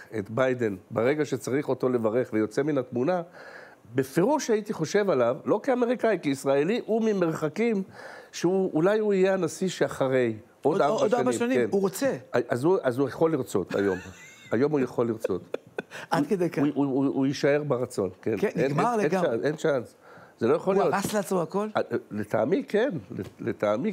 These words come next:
Speaker 1: כן. זה, זה, זה, זה משהו שלא יעשה. זה ל-, לנענע, לטלטל, אה, אה, את, את אמות הסיפים, לטלטל תשתית של ארץ. זה מוסדות, זה אי אפשר, זה, זה, זה מעשה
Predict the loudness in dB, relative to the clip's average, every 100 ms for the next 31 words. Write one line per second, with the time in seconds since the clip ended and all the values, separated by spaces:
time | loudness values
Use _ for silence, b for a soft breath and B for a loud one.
0 | -2 -2 -2 -6 -10 -6 -6 -2 0 -2
1 | -4 -4 -4 -4 B B -4 -2 -2 -2
2 | -2 0 2 2 0 0 0 0 -2 B
3 | B B -2 0 0 0 0 0 0 0
4 | 0 0 0 0 2 2 2 0 -4 -12
5 | B B B -2 -2 -2 -2 0 0 -4
6 | -4 0 2 2 -4 -8 -8 0 2 2
7 | 0 -2 0 -2 -2 -2 -2 0 -2 0
8 | 0 -2 -2 -2 0 0 0 -2 -2 -2
9 | 0 -2 -2 -2 -6 -6 -6 -6 -6 -8
10 | -4 -4 0 0 2 0 -2 -12 _ B
11 | B B B -4 -2 2 0 0 0 2
12 | 4 2 0 -4 -4 -2 -4 -4 0 2
13 | 2 2 0 0 0 0 -2 0